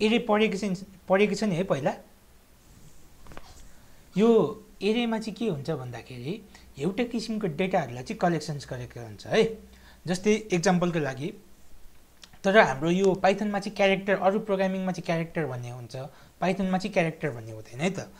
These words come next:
जस्तै म यहाँनिर के गर्छु, string three बनाउँछु है त। यहाँनिर हेर, इस-, string three भन्ने variable बनाउँछु। अनि यहाँनिर के लेख्छु भन्दाखेरि welcome to code आइटी भनेर लेखेँ मैले है त string थ्रीमा।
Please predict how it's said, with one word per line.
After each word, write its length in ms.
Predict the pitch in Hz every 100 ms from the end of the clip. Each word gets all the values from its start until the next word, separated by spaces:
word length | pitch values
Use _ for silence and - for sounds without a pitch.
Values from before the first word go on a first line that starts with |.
| - - -
जस्तै 220 | 180 226
म 120 | 208
यहाँनिर 300 | 214 208 196
के 160 | 196 202
गर्छु, 260 | 180 - -
string 320 | 180 - 208
three 240 | 185 - 208
बनाउँछु 380 | 165 127 113
है 100 | 147
त। 180 | 190 - - - - - - - -
यहाँनिर 280 | 131 107 98
हेर, 220 | 90 98 - - -
इस-, 240 | - - - - _ - - _ -
string 280 | 170 208 202
three 220 | 196 233
भन्ने 200 | 175 147
variable 440 | 127 131 165 170
बनाउँछु। 460 | 165 156 139 - 175 - - - - -
अनि 140 | 170 196
यहाँनिर 280 | 196 196 190
के 120 | 202
लेख्छु 300 | 185 175 170
भन्दाखेरि 640 | 131 131 117 123 196 - - - - - - - - _ - - _ - - 156
welcome 420 | 175 180 180 185
to 260 | 185 226 294 - - - - - - - - - - - - - - - - - -
code 200 | 170 170 175
आइटी 260 | 165 185
भनेर 260 | 147 120 117
लेखेँ 220 | 117 110
मैले 340 | 113 107 135 214
है 0 |
त 240 | - - 170
string 280 | - 170
थ्रीमा। 300 | 143 151 123